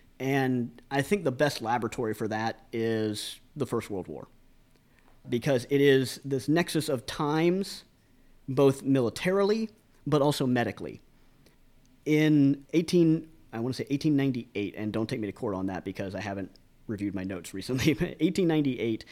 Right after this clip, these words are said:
Robert Koch and Louis Pasteur are having their, basically their big science off. They're, they're, they're competing against each other, even if they don't know they're competing against each other, for these different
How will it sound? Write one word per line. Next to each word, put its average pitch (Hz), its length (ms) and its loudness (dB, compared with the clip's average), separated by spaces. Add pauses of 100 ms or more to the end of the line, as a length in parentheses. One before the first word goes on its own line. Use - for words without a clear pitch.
(680)
Robert 151 340 4
Koch 143 420 -2 (240)
and 123 600 -2
Louis 120 140 2
Pasteur 107 800 -2
are 110 100 -6
having 113 340 0
their, 104 200 -2
basically 127 460 -4
their 110 100 -2
big 104 220 -6
science 98 360 -10
off. 76 280 -14 (280)
They're, 104 220 -4
they're, 101 300 -8 (120)
they're 107 400 -10
competing 156 440 4
against 135 260 2
each 131 140 0
other, 123 180 0
even 120 160 0
if 107 60 -4
they 107 60 -6
don't 104 180 -4
know 135 120 2
they're 131 120 0
competing 123 300 -2
against 117 280 -4
each 117 140 -6
other, 110 240 -4
for 135 100 -10
these 104 200 -8
different 127 580 0